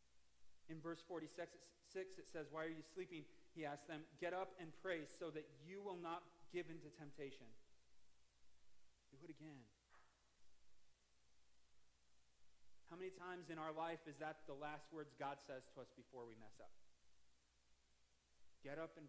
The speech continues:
pray. Get up and read your word. Get up and call a buddy."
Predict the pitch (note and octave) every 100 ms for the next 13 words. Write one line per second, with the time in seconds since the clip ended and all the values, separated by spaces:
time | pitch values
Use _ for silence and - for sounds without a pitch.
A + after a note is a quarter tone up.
0 | - D3 C3 G2+ - - - - - -
1 | - - - - - D3 D#3+ D#3+ D#3 D3
2 | C#3+ C3+ C3+ C3 B2 G#2+ - - - -
3 | - - - - D#3 E3 E3 D3+ - D3+
4 | D3 C3 B2 B2 G#2+